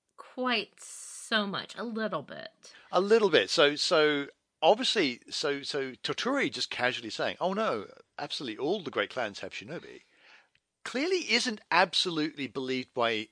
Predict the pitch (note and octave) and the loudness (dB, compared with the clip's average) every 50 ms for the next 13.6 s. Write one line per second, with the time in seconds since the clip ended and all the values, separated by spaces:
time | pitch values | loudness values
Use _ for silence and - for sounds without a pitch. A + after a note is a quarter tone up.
0 | _ _ - - C#3+ C3+ C#3 B2 G#2 G2 A2 A2+ G2 D#2+ F#2+ F2 D2+ D#2 D2+ A#1+ | _ _ -2 0 2 2 2 0 -2 -8 -10 -10 -8 -8 -8 -10 -10 -12 -16 -18
1 | B1+ B1 - _ _ _ _ - - _ _ _ _ _ _ - _ _ - D#4+ | -20 -20 -20 _ _ _ _ -20 -20 _ _ _ _ _ _ -20 _ _ 2 2
2 | C#4+ D#4+ - - G4+ D#4 G#3 - F4 C4 - B3+ G3 - - G#3 A#3 A3 A3+ A3+ | 2 2 2 0 0 0 0 0 -2 -2 -2 -4 -6 -6 -4 2 4 4 6 6
3 | A#3+ A#3 A3 G#3 F#3+ F#3 - - F#3 F3 F#3 F#3 F3+ - F3+ F3 F3 - E3+ D3+ | 4 2 -2 -6 -8 -8 -8 -10 -10 -8 -8 -8 -6 -2 -2 -2 -2 -4 -8 -8
4 | D#3 D#3+ - - E3+ D#3+ C#3 B2 C#3 C#3+ D3 D#3 D#3+ D3 D3 C#3+ - - E3 C3+ | -8 -8 -8 -10 -10 -10 -10 -12 -12 -10 -6 -6 -6 -6 -6 -10 -10 -12 -12 -10
5 | C#3+ C#3+ C#3+ - D3+ D3 C3+ C3+ B2 B2+ - - - C#3+ C3 B2+ G#2+ - C#3+ C#3 | -10 -10 -10 -10 -10 -10 -10 -10 -10 -12 -12 -10 -10 -8 -6 -6 -8 -8 -8 -4
6 | C3+ B2+ G#2+ F#2+ F2 E2+ E2+ F2 G2+ F#2+ D#2+ E2 E2 E2 - - - - - - | 0 2 2 2 2 0 -4 -6 -8 -8 -8 -8 -10 -12 -14 -18 -20 -18 -14 -8
7 | - B3 A3+ A3 G#3+ G#3+ F3+ F3 F#3 G3+ A3 G#3+ F#3 - - G3+ A3 A3+ A#3 C4 | -4 -2 0 2 0 0 -2 -4 -2 -2 -2 -2 -2 -2 -2 -4 -2 -2 -4 -6
8 | B3 - C4 A#3 - F3+ E3+ - - - - G3 G#3 G#3 G#3+ G#3 - F#3+ E3+ D#3+ | -4 -4 -4 -2 -2 -4 -6 -8 -12 -12 -6 -4 -2 -2 -2 -4 -8 -10 -8 -8
9 | D3+ D3+ C#3+ D3 D#3+ D#3 _ _ _ _ - - - _ _ _ _ - E3+ F#3 | -8 -8 -10 -12 -14 -16 _ _ _ _ -20 -20 -20 _ _ _ _ -10 -8 -8
10 | F#3 F3 - - F#3+ E3+ E3+ - - - G#3 G3+ F#3 D#3+ F#3 F#3 F3 E3+ E3+ E3 | -8 -8 -8 -8 -8 -8 -8 -12 -12 -8 -8 -6 -4 -2 0 0 2 2 2 2
11 | E3 D#3 D#3 E3+ E3+ - - _ _ _ _ _ _ _ _ _ _ _ _ _ | 2 2 2 0 -4 -10 -20 _ _ _ _ _ _ _ _ _ _ _ _ _
12 | _ _ _ - F3+ F#3+ G3 G3+ G#3+ G#3+ G#3+ G#3+ G#3 G3 - - - - - - | _ _ _ -12 -8 -6 -2 0 0 2 2 2 0 -2 -4 -10 -14 -12 -8 -8
13 | F#3 E3+ D3+ E3 E3+ F3+ F3+ F3 E3 - - | -8 -8 -8 -8 -6 -4 -2 0 -2 -2 -4